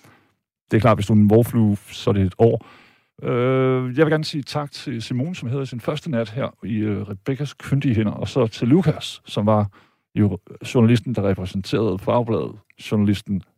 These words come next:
imens han journalistede. Og selvfølgelig tak til dig, der har skrevet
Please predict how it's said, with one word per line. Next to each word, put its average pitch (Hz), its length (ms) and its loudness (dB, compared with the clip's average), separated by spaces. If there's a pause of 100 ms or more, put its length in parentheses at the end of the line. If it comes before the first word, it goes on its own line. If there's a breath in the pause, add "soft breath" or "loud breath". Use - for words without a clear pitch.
(100)
imens 110 320 0
han 113 120 -2
journalistede. 107 760 0 (1120 loud breath)
Og 135 80 4
selvfølgelig 156 280 2
tak 139 160 2
til 165 100 -4
dig, 139 220 2 (340)
der 120 60 2
har 110 80 4
skrevet 131 360 4